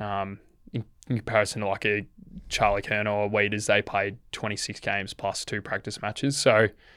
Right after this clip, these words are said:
it probably, my body didn't feel as banged up, but because I was probably coming from a base of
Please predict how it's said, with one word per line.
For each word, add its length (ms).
it 120
probably, 300
my 160
body 220
didn't 200
feel 220
as 200
banged 320
up, 240
but 220
because 560
I 80
was 160
probably 260
coming 260
from 240
a 20
base 360
of 180